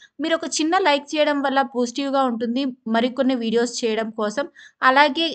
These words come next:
వీడియోని అయితే లాస్ట్ వరకు చూడండి, లాస్ట్ వరకు చూస్తేనే మీకు వీడియో అయితే అర్థమవుతుంది. ఇప్పుడు లేట్ ఎందుకు, వీడియోలోకి అయితే వెళ్ళిపోదాం. రాష్ట్ర వ్యాప్తంగా ఎవరైతే రేషన్ కార్డు కలిగి ఉన్నారో వాళ్ళందరికీ అయితే కీలక నిర్ణయం అయితే సీఎం చంద్రబాబు నాయుడు గారు అయితే జారీ చేశారండి.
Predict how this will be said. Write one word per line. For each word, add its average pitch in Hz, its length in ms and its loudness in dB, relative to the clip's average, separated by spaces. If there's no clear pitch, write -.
వీడియోని 277 360 0
అయితే 277 260 -2
లాస్ట్ 233 360 2
వరకు 254 200 -2
చూడండి, 240 340 -2
లాస్ట్ 247 380 0
వరకు 262 200 -6
చూస్తేనే 254 420 -4
మీకు 247 240 -2
వీడియో 220 280 -2
అయితే 233 240 -2
అర్థమవుతుంది. 214 600 -6
ఇప్పుడు 294 220 -4
లేట్ 294 220 2
ఎందుకు, 311 320 -2
వీడియోలోకి 247 480 2
అయితే 285 160 0
వెళ్ళిపోదాం. 220 500 -4
రాష్ట్ర 269 360 4
వ్యాప్తంగా 320 420 2
ఎవరైతే 262 400 2
రేషన్ 220 440 0
కార్డు 269 200 0
కలిగి 226 300 0
ఉన్నారో 233 380 0
వాళ్ళందరికీ 294 580 0
అయితే 262 260 0
కీలక 269 420 -4
నిర్ణయం 254 320 2
అయితే 254 240 0
సీఎం 262 380 0
చంద్రబాబు 233 520 -2
నాయుడు 233 220 -2
గారు 226 140 -2
అయితే 226 260 -4
జారీ 214 340 0
చేశారండి. 226 560 -4